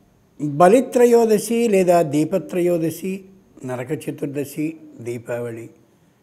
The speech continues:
అనేవి మూడు రోజుల పండుగలు అవుతూ ఉంటే, గణపతి నవరాత్రాలు,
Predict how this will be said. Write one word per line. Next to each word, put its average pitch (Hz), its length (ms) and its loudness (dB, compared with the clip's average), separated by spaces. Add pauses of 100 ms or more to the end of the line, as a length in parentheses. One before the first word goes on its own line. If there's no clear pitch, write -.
(500)
అనేవి 226 560 0 (180)
మూడు 151 380 -2
రోజుల 202 360 -2
పండుగలు 151 440 -6
అవుతూ 123 240 -10
ఉంటే, 160 420 -10 (1080)
గణపతి 226 640 0
నవరాత్రాలు, 202 1080 -2